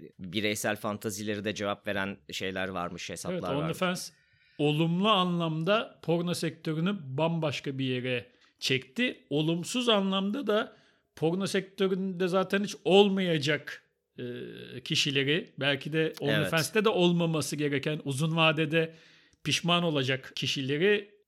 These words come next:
Speaker 2: e, kendi içine alıp belki sıkıntılar da yaratacak. Onun için biraz karışık bir konu. Hani OnlyFans'in porno sektörünü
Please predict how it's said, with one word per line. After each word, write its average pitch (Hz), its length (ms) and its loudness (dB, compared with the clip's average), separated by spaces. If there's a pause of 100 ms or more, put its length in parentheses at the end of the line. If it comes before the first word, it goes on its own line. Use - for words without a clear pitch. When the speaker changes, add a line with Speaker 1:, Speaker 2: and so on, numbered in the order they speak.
(140)
Speaker 2:
e, 202 160 -12 (280)
kendi 160 320 4
içine 170 280 2
alıp 185 300 2
belki 165 280 2
sıkıntılar 165 640 0
da 147 100 0
yaratacak. 160 400 -2
Onun 160 140 -2
için 165 200 -4
biraz 165 220 0
karışık 156 420 -2
bir 143 60 -6
konu. 127 320 -4 (320)
Hani 135 220 -8
OnlyFans'in 160 880 0 (420)
porno 165 280 4
sektörünü 165 680 0